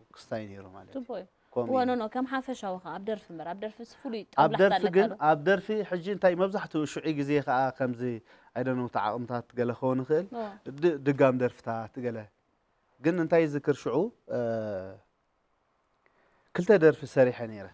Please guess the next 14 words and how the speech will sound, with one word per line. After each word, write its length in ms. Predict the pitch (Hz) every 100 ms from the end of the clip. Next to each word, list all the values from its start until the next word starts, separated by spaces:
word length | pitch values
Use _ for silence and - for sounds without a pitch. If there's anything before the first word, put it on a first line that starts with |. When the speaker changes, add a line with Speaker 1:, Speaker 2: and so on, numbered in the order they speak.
| _ _ _ -
Speaker 1:
ክልተ 160 | 120 135
ደርፊ፣ 260 | 123 120 165 175 -
እ፣ 140 | 113 113 110 107 107
ናይ 160 | 120 127
ዒስራ 220 | 131 170 156
ሰነ 220 | - 160
ሽዑ፣ 220 | 185 151 113 - _ _
እ፣ 100 | 123 127 - 92
ክልተ 180 | - 120
ደርፊ 260 | 120 117 - 113
ሰራሕ 280 | 113 110 110
እኳ 100 | - 156 180 _ _ - _ _ _
ነይሩ። 200 | 123 143 202 _ _ _ _ _ _ _
እም፣ 180 | 127